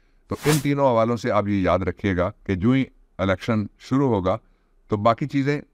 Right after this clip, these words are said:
होती रहती हैं, जिद्दोजहद में सामने आती रहती हैं, उनमें चैलेंजेस आते हैं। चैलेंजेस को टेक ऑन करना, चैलेंजेस को डील करना, चैलेंजेस में से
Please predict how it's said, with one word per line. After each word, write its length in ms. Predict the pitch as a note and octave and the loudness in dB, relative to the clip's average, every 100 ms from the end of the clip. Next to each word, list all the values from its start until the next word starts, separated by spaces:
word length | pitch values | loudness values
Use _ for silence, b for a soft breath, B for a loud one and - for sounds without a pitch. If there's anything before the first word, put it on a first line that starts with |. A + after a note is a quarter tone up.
| - | -10
होती 240 | G#2 G#2+ | -8 -2
रहती 300 | C#3 B2+ G#2 | 0 0 0
हैं, 100 | A#2 | 0
जिद्दोजहद 520 | G2+ F#2 G#2 F#2 F2 G2 | 0 0 0 0 -2 -2
में 200 | F#2+ F2+ | -2 -2
सामने 320 | G2+ G2 A2 | -2 0 2
आती 220 | F#2 G2 | 0 0
रहती 280 | F2+ E2 F2 | -4 -4 -4
हैं, 160 | E2+ | -4
उनमें 460 | D#2 B1 F2+ F2+ F2 | -6 -4 -2 -2 -2
चैलेंजेस 480 | F2+ G#2+ G#2+ A#2 A2 | 0 0 2 2 2
आते 280 | F2 E2 F#2 | 0 -2 -4
हैं। 140 | E2+ - _ _ - | -4 -10 _ _ -2
चैलेंजेस 680 | D#3 D3 D#3 E3 D#3 - _ _ _ _ _ | 0 0 -2 -2 -4 -8 _ _ _ _ _
को 120 | D3 D3+ | -2 -2
टेक 340 | - D3+ D#3+ | 0 0 2
ऑन 160 | E3+ D#3+ | 0 0
करना, 320 | D#3 D3+ D#3+ | -2 -2 -4
चैलेंजेस 520 | D3+ C#3+ C#3 D3 D3 | -2 -2 0 -2 -4
को 140 | - | -4
डील 340 | C3 G2+ A2 C#3+ | -6 -2 -2 0
करना, 360 | D3 C#3+ D3+ | 0 0 -2
चैलेंजेस 540 | D#3 C3+ B2+ C3 C#3 B2 | -4 -4 -2 -4 -4 -4
में 120 | B2 | -6
से 280 | A#2 C3+ | -4 -6